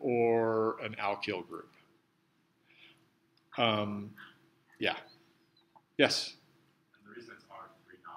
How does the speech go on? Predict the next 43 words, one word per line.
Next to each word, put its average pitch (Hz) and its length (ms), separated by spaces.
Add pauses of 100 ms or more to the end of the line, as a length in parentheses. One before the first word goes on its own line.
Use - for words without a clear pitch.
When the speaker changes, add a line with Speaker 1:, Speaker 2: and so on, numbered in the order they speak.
Speaker 2:
R - 80 (220)
four, - 260 (400)
is - 160
because - 380
the 82 240
H 85 160
has 87 160 (100)
to - 80
act 85 320 (140)
as - 80
the - 120
proton. - 160 (540)
Speaker 1:
Right. 131 340
The 127 60
reason 160 260
it's 139 140
R 147 220
three 147 320
but 135 120
not 131 200
R 123 160
four 127 500
is 120 260
because 113 640
we 120 120
have 135 180
to 123 80
have 123 180
a 107 40
proton 110 760
to 113 100
be 107 140
the 98 160
acid. 82 320 (840)
Okay? 131 200 (840)
The 123 100
conjugate 165 720
bases 156 640
of 131 300
the 135 140
ammonium 131 600
ions 113 800
are 107 520